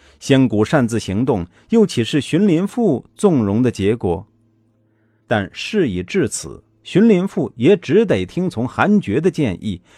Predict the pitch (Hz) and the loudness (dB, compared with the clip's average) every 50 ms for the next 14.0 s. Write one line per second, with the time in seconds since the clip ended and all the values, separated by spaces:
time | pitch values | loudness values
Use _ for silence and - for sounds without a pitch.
0 | _ - - 214 220 202 185 151 104 87 - - - 113 143 190 202 180 208 208 | _ 0 4 6 6 6 6 4 2 2 -2 -2 -2 0 0 0 0 2 2 0
1 | 196 175 214 143 95 - - 87 85 92 117 120 _ _ _ _ _ _ - - | 0 0 -2 -4 -4 -6 -6 -6 -4 -4 -4 -6 _ _ _ _ _ _ -6 -2
2 | 202 202 196 185 - - 165 156 123 87 78 - - - - 127 113 113 113 107 | 0 0 0 0 -2 -4 -4 -4 -2 -4 -4 -10 -14 -8 -6 -4 -4 -4 -6 -8
3 | - 76 - - _ _ _ _ _ _ _ _ _ _ _ _ _ _ _ _ | -10 -14 -14 -16 _ _ _ _ _ _ _ _ _ _ _ _ _ _ _ _
4 | _ _ _ _ _ _ _ _ _ _ _ - - 160 160 156 175 214 226 214 | _ _ _ _ _ _ _ _ _ _ _ -4 0 2 2 6 6 4 4 4
5 | 151 117 123 151 151 156 123 101 90 - 135 143 147 127 - - 208 175 139 - | 2 2 0 0 0 0 -2 -2 -2 -2 -2 -2 -2 -6 -6 -6 -4 -4 -4 -4
6 | 87 90 104 - 110 95 - _ - 214 208 160 120 90 87 87 95 98 98 85 | -4 -6 -4 -4 -4 -6 -6 _ 0 2 2 2 0 0 -2 -2 -2 -2 -4 -4
7 | 85 92 92 120 165 90 - - - 80 82 82 _ _ _ _ - - 98 104 | -4 -6 -4 -4 -4 -6 -8 -10 -16 -18 -18 -18 _ _ _ _ -8 -4 -2 -2
8 | 107 - - 165 170 - 190 190 - - 90 92 123 143 - - 135 139 143 123 | -2 0 -2 -4 -2 0 0 -2 0 0 0 0 0 0 0 0 0 0 0 0
9 | 92 78 76 - 147 156 156 131 131 143 151 151 - 107 82 - - - - 127 | -2 -2 -2 -2 -2 -2 -2 -2 -2 -2 -2 -2 -2 -4 -6 -8 -10 -6 -4 -4
10 | 98 - _ _ _ _ _ _ - - 107 110 101 - 95 80 104 139 160 170 | -4 -4 _ _ _ _ _ _ -6 -2 -2 -2 -2 -4 -6 -2 0 0 2 0
11 | 160 - - 95 95 120 - _ - 117 151 180 180 - - 101 82 73 82 - | 0 -2 -4 -6 -6 -6 -6 _ -2 0 0 0 -2 -4 -4 -4 -4 -4 -6 -2
12 | - 180 208 214 - 131 - - - - 98 76 - _ _ _ _ _ _ - | 2 4 4 4 2 0 -6 -6 -10 -10 -10 -10 -12 _ _ _ _ _ _ 0
13 | 196 226 226 - - 104 92 - - - - 202 107 - _ - 98 104 131 - | 2 2 2 2 -2 -6 -6 -8 -10 -2 0 0 0 0 _ -2 -2 0 0 -2